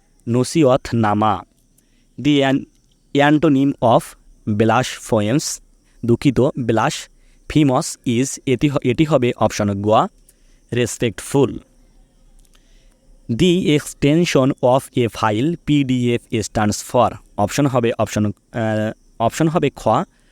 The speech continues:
পোর্টেবল ডকুমেন্ট ফাইল। persona non grata কোন ভাষা থেকে গৃহীত?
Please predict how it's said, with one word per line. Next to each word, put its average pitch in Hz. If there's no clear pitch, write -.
পোর্টেবল 143
ডকুমেন্ট 135
ফাইল। 101
persona 151
non 139
grata 104
কোন 143
ভাষা 113
থেকে 117
গৃহীত? 104